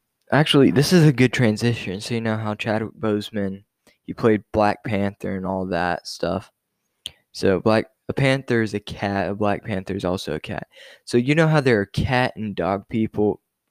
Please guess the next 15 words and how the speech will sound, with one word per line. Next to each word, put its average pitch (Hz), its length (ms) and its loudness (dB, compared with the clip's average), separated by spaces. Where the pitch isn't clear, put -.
Dude, 87 300 -6
that, 110 280 0
that 98 100 -2
was 104 140 -2
a - 80 -4
smooth 107 840 -2
transition 69 640 -8
right 67 220 -12
there. - 160 -12
But 107 200 -2
cat 135 320 2
and 120 180 0
dog 104 320 2
people. 95 540 -4
Um, 104 800 2